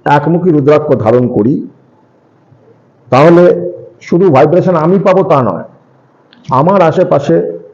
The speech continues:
বা আমার সঙ্গে জড়িত যারা আছে তারাও সেই আধার বা ভাইব্রেশনের উপকার পাবে। হ্যাঁ, রুদ্রাক্ষ পড়লে কিছু নিয়ম নিশ্চয়ই পালন করতে হয়।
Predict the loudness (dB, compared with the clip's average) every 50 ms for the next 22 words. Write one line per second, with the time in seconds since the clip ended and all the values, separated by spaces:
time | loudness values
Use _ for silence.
0 | _ _ _ _ _ -2 -2 -2 -2 -4 -6 -4 -2 0 0 0 -2 -2 -2 -4
1 | -2 0 0 0 0 2 0 0 2 0 0 0 2 2 2 0 0 -2 -4 -4
2 | -4 -4 -4 -6 -10 -16 -20 _ _ _ _ _ _ _ _ -2 0 2 2 2
3 | 2 2 0 -2 -10 -12 -14 -18 -20 _ _ _ _ -4 0 2 4 4 4 2
4 | 0 -4 -6 -4 -2 0 0 2 2 2 2 2 2 2 0 0 2 0 0 0
5 | 0 0 0 0 -2 -2 -6 -10 -14 -18 _ _ _ _ _ _ _ _ _ _
6 | _ _ _ _ _ _ _ -6 -2 0 0 0 2 0 -4 -4 -8 -14 -16 -20
7 | -20 -20 _ _ _ _ _ -6 -4 -4 -4 -6 -8 -12 -16 -20 _ _ _ _
8 | _ _ _ _ _ _ _ _ _ _ _ _ _ _ _ _ _ -6 -2 -2
9 | -2 -2 -4 -4 -2 -2 -2 0 0 0 0 0 -4 -4 -4 -2 -2 0 0 2
10 | 2 0 -2 -2 -4 -10 -12 -14 -20 -20 _ -8 -8 -8 -8 -16 -20 _ _ -2
11 | -2 0 2 2 2 4 4 4 4 4 6 4 4 2 0 -4 -4 -4 -6 -6
12 | -2 -2 0 0 0 0 0 0 0 0 -2 -2 -6 -6 -6 -4 -6 -6 -6 -8
13 | -14